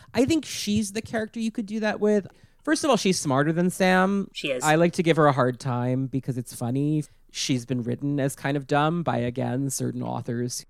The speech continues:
Speaker 2: But she's actually
Speaker 1: But she's actually
Speaker 2: brilliant.
Speaker 1: supposed to be intelligent, like, quite intelligent. So I think that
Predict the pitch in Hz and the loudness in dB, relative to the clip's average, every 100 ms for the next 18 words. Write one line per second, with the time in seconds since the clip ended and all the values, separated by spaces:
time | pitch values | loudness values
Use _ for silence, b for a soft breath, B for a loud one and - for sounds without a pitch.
0 | _ _ 165 180 226 - 139 120 113 - | _ _ -4 2 0 0 -4 -6 -8 6
1 | 233 247 320 - - 180 214 262 311 - | 6 10 8 10 6 6 10 12 10 6
2 | 226 196 180 185 175 147 143 131 123 151 | -2 2 2 6 4 4 -4 -10 -10 -16
3 | - 180 180 156 151 131 127 131 B B | -4 -2 -2 -4 -8 -8 -8 -10 B B
4 | B - 240 220 233 285 302 262 220 196 | B 0 4 6 4 2 -4 -2 -2 0
5 | 156 | -2